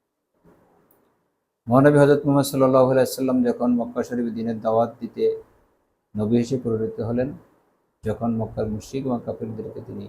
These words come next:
দ্বীনের দাওয়াত দিলেন, তখন তার উপর অত্যাচারের স্টিম রোলার পরিচালিত হলো। একটি পর্যায়ে তিনি মক্কা থেকে মদিনায় হিজরত করার আদেশ পেলেন।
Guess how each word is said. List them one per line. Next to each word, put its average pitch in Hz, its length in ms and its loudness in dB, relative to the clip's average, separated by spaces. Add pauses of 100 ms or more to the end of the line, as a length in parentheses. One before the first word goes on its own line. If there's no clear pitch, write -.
(140)
দ্বীনের 107 280 -10
দাওয়াত 110 280 -6
দিলেন, 123 300 -4 (760)
তখন 113 280 -4 (400)
তার 107 220 -4
উপর 107 260 -4
অত্যাচারের 107 640 -6 (840)
স্টিম 110 320 -4 (100)
রোলার 117 300 6
পরিচালিত 127 520 -4
হলো। 131 240 -6 (1500)
একটি 123 260 -8
পর্যায়ে 127 480 8
তিনি 113 260 -2 (1300)
মক্কা 117 300 2
থেকে 127 180 2
মদিনায় 110 440 0
হিজরত 107 340 -2 (120)
করার 110 280 -2 (920)
আদেশ 110 300 2 (120)
পেলেন। 120 240 -2